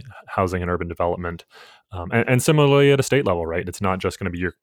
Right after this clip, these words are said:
your coastal programs. Obviously, the, the state coastal programs lead this effort, but they're gonna need to integrate with, um, with whatever their state transportation offices are too. Uh, R-, Rachel, speaking of the states on this, um, we don't specifically have a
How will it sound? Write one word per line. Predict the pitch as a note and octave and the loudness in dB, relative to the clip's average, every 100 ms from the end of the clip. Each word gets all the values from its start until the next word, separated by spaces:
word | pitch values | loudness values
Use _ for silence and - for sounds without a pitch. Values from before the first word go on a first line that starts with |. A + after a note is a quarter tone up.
| _ | _
your | F#2+ | -16
coastal | - G#2 - | -4 -4 -4
programs. | - F2 F2 E2+ | -6 -6 -6 -6
Obviously, | F2+ F2+ F2 F2+ | -6 -6 -4 -6
the, | E2 E2+ - - - _ | -6 -8 -12 -20 -20 _
the | |
state | F#2 G2 - | -2 -2 0
coastal | G#2 - | -4 -4
programs | F#2+ F#2+ F2+ E2+ F#2 | -6 -4 -4 -6 0
lead | G2 G2+ F#2+ | 2 2 2
this | G2+ - | 0 0
effort, | A2+ - C3 - - | -2 2 0 -2 -8
but | F2+ F2+ - | -2 -2 -2
they're | F#2 | -4
gonna | F2+ F2 | -2 -4
need | F2 | -4
to | - | -6
integrate | F2 F2 F2 E2 - | -6 -6 -4 -6 -4
with, | E2+ - - - _ | -8 -8 -18 -20 _
um, | - D#2+ D#2+ E2 _ _ _ _ _ - - | -14 -14 -14 -20 _ _ _ _ _ -14 -6
with | F2 - | -6 -6
whatever | - F#2 F2 | -8 -4 -4
their | F2 F2 | -4 -6
state | - F#2 | -4 -6
transportation | - F2+ - - F#2 - F2 | -4 -10 -10 -10 -10 -10 -12
offices | E2+ F#2 F2 | -12 -14 -12
are | E2+ | -14
too. | - G2 F2+ _ - - - - | -8 -10 -10 _ -20 -20 -20 -2
Uh, | C3+ B2+ B2 | 4 4 4
R-, | - - - - | 0 -6 -10 -10
Rachel, | G#2+ G2+ C#3+ C3+ D3+ C3 | -16 -12 0 4 4 2
speaking | - C#3+ C3+ | 2 2 4
of | A2+ | 2
the | A#2+ | 0
states | - C3 C3 - - - | 0 2 2 0 -6 0
on | A2 | 2
this, | A2 G#2 - | 2 0 0
um, | A2 G2+ G2+ G#2+ | -2 -2 -2 -4
we | A#2+ | 0
don't | C#3 | 0
specifically | G#2 A#2 A2+ A2 | -2 -4 -2 -4
have | - A#2+ A2 | 0 2 2
a | - G2+ | 2 0